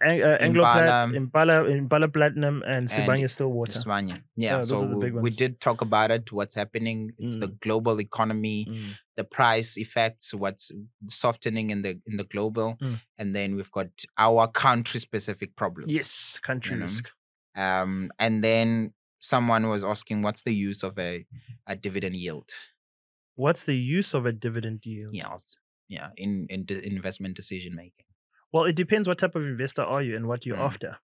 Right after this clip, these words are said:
Speaker 1: Where a dividend yield can become very, very important if you are a dividend investor.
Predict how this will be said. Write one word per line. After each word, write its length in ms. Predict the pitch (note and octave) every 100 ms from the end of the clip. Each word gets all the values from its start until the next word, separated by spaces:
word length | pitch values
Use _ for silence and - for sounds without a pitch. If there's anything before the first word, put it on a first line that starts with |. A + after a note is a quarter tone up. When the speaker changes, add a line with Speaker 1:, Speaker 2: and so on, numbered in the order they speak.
| _ -
Speaker 1:
Where 460 | A2+ A#2 A#2+ A#2+ -
a 60 |
dividend 340 | A#2+ D3 E3+ D3
yield 300 | C#3+ C3+ -
can 160 | B2
become 320 | A2+ - B2+
very, 240 | A#2 C3 E3+
very 140 | C#3+
important 540 | C3+ A#2+ B2 A#2 A2+ G#2+ -
if 240 | A2+ -
you 260 | A#2 A#2 G#2+
are 240 | A2+ A#2 - A#2+
a 460 | A#2 A2+ A2+ A#2 B2 -
dividend 460 | G#2 G#2 G#2+ A2
investor. 580 | A2+ A#2 C#3 - G2 F2